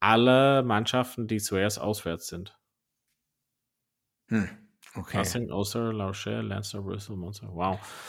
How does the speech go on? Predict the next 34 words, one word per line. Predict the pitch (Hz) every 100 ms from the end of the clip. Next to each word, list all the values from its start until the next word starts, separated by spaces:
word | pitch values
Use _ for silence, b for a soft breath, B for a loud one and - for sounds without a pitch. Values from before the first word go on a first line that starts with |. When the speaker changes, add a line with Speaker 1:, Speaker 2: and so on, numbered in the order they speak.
| 151 B B -
Speaker 1:
Dann | 95
muss | 139
ich | 147
mal | 151
sehen, | 147 156 151
was | 143
da | - 147 151 151 139
für | - 143
eine | 135
Quote | - 151 147 95
im | 98
Wettbüro | 98 98 90 92
ist. | 92 -
Nicht, | 123 123
dass | 113 117
wir |
das | 101 98
unterstützen, | 92 104 - 117 - 123 113 -
nur | 101
dass | 92 92
es | 92 -
mal | 92
ab | 104
Speaker 2:
Nein. | 101 92
Speaker 1:
und |
an | 78 98 101 b b b _
mit | 104
Vorsicht | - 98 95 98 101
zu | 85
genießen | 78 78 - -
ist. | 104 - B B B B B B -
Ähm, | 104 107 110 107 110 110 110 104 - _ _ -
ja, | 117 139 -
aber | 131 135